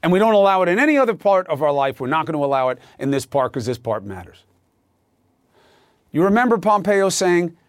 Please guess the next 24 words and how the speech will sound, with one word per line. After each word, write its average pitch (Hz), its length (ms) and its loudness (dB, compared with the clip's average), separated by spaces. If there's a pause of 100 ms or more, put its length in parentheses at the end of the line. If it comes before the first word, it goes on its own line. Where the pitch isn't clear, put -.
(280)
"I 139 200 0
have 180 320 0
seen 214 420 -6
proof - 600 -8 (680)
of 175 140 0
the 202 100 2
origin 220 560 2
of 202 140 -6
covid. 180 420 -2 (580)
I 147 180 0
have 180 140 0
seen 247 460 0
what 196 140 0
happened 190 460 -2 (180)
in 143 100 -4
the 175 80 2
Wuhan 233 460 2
lab." 233 440 -2 (1600)
And 214 100 -2
then 262 140 -2
what? 131 160 -8 (340)
He 185 100 -6
dummied 214 320 0
up. 233 240 -2